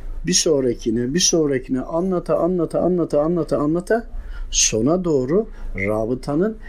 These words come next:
içeriğinin ne olduğunu insanlara anlatılmadan rabıta yap deniliyor. Belki bunu söyleyenler dahi rabıtayı yapmaya çalışırken en başta anlattığımız noktayı yakalamaya çalışıyor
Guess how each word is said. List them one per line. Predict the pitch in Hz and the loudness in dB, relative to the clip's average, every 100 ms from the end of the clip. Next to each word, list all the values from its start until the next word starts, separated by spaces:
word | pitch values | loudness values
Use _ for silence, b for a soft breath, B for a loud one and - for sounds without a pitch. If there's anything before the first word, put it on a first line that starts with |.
| B | B
içeriğinin | 135 127 - 139 143 147 202 226 B B | -6 -2 0 0 2 2 0 0 B B
ne | 117 165 240 | 2 4 4
olduğunu | 214 175 135 131 131 131 | 4 2 2 0 -2 0
insanlara | 151 165 - 147 151 170 254 269 - - - - - | 0 2 2 2 2 2 0 -2 -8 -8 -8 -8 -4
anlatılmadan | 139 147 160 - 247 262 190 156 135 117 | -2 0 -2 -2 0 4 4 4 2 0
rabıta | 123 120 120 131 | -2 -2 -2 -2
yap | 113 120 123 - | 0 0 -2 -2
deniliyor. | 113 107 101 92 - - B B B - | -2 0 -2 -2 -4 -6 B B B 0
Belki | 156 185 202 175 | 0 0 -2 0
bunu | 185 190 | 0 0
söyleyenler | - 170 170 185 175 180 214 220 185 131 | 0 0 0 0 -2 0 2 2 0 0
dahi | 135 123 113 - 104 151 190 B B B 107 | 0 0 -2 0 2 4 2 B B B -2
rabıtayı | 110 123 131 147 143 147 147 160 151 | -2 0 0 -2 -4 -2 0 2 2
yapmaya | 131 135 156 147 139 123 | 0 0 -2 0 0 -2
çalışırken | - 135 139 - 254 - 151 95 - - B B B B B B | -2 0 0 0 0 0 -2 -2 -6 -12 B B B B B B
en | 160 196 202 | 0 0 2
başta | 170 151 - 156 | 0 0 0 0
anlattığımız | 170 147 156 151 - 165 165 190 208 160 | 0 0 0 -2 -2 0 2 2 0 0
noktayı | 143 143 143 151 160 208 | 0 -2 -2 0 2 2
yakalamaya | 151 127 139 139 147 180 190 | 2 0 0 0 2 2 0
çalışıyor | 190 139 120 98 156 202 | 0 0 2 2 2 2